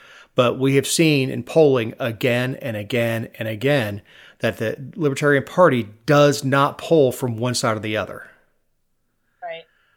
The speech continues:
Speaker 1: Both sides want to point at the other guy and say, uh, or, uh, uh, point at the Libertarians and say, "You, you stole votes from me." Both sides do that. You know, we had,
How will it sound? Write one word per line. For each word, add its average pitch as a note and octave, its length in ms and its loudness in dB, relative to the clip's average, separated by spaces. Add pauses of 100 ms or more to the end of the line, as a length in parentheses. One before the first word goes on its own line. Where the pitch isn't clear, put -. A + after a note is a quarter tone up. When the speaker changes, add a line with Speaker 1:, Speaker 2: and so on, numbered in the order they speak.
(560)
Speaker 1:
Both C#3+ 280 4
sides D#3 260 4
want D3 180 0
to - 60 -16
point D3+ 200 2
at G#2+ 40 -10
the C3 100 2
other D3+ 140 4
guy A2+ 340 2
and A#2 240 -4
say, A2+ 460 0
uh, B2+ 240 -4
or, B2 220 -2
uh, C#3 240 0
uh, A#2+ 340 -4
point C#3 320 2
at C3 140 -2
the A#2+ 200 2
Libertarians C3 500 0
and A2+ 60 -4
say, A2 60 -6
"You, C3 80 -4
you C#3 140 -2
stole C3 320 2
votes C3 260 0
from - 160 -10
me." G2 40 -10
Both C3+ 260 2
sides D#3+ 280 0
do G2+ 180 -8
that. - 360 -12 (800)
You A#2 80 2
know, A#2 80 2
we C3+ 100 4
had, B2 240 0